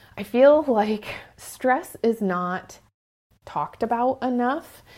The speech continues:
in my opinion, when it comes to our health and fitness journey. Your body, so I don't wanna get super deep into, like, all the hormonal side of things, so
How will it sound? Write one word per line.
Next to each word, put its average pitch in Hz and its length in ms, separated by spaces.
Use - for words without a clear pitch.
in 214 180
my 180 160
opinion, 220 640
when 190 140
it - 120
comes 180 460
to 180 320
our 170 140
health 170 280
and 180 140
fitness 175 480
journey. 233 480
Your 294 260
body, 202 800
so 214 420
I - 120
don't 226 220
wanna 254 220
get 180 200
super 208 440
deep 175 300
into, 175 840
like, 165 220
all 180 120
the 180 140
hormonal 175 480
side 208 240
of 214 80
things, 226 380
so 180 240